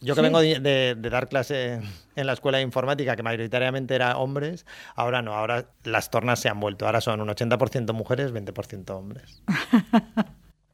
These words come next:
Speaker 2: ¿Y quién tiene más interés? ¿Igual?
Speaker 1: Igual. Yo creo que, que sí que hay como mucha vocación en nuestras aulas y entonces el alumnado se significa mucho por las carreras que está estudiando.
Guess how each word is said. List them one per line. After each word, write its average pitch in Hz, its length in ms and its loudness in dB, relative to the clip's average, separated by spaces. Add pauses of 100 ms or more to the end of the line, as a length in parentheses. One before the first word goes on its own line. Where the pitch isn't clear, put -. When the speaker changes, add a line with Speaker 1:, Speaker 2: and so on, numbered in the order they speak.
(420)
Speaker 2:
¿Y 156 100 -4
quién 170 560 2 (120)
tiene 165 280 4
más 160 260 2
interés? 156 600 2 (480)
¿Igual? 202 360 4 (400)
Speaker 1:
Igual. 139 540 4 (160)
Yo 151 240 4
creo 202 180 6
que, 135 380 2
que 120 200 -4
sí - 220 -4
que 143 120 4
hay 139 140 4
como 123 220 -2
mucha 123 720 2
vocación 117 680 0
en 104 140 -6
nuestras 104 340 -8
aulas 131 520 2
y 120 80 -10
entonces 113 280 -2
el 131 80 2
alumnado 113 440 2
se 113 500 2
significa 117 540 -4
mucho 120 260 0
por 135 100 2
las 117 120 0
carreras 110 320 -2
que - 80 -6
está 117 160 -2
estudiando. 104 600 -6